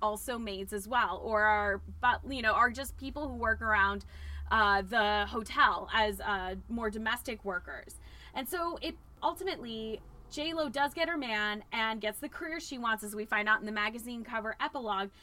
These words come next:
The other thing that's really prob-, problematic here is that we're supposed to believe that, like, she's going to just give up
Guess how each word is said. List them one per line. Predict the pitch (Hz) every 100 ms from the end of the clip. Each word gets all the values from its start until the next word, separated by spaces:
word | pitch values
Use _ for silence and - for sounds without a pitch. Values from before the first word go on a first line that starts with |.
| - -
The | 339
other | 403 415
thing | 403 381
that's | 349 302
really | 330
prob-, | 339 - 294 277 -
problematic | 285 277 277 254 302 320
here | - 233 220 - - -
is | 311
that | 339 339 - - -
we're | 269 349 415
supposed | 403 415 349 339 -
to | 302
believe | 285 269 254 262 226
that, | 254 240
like, | 247 220 214 -
she's | - 285 285
going | - 311 294
to | -
just | 240 226 190
give | 247 254
up | 277 269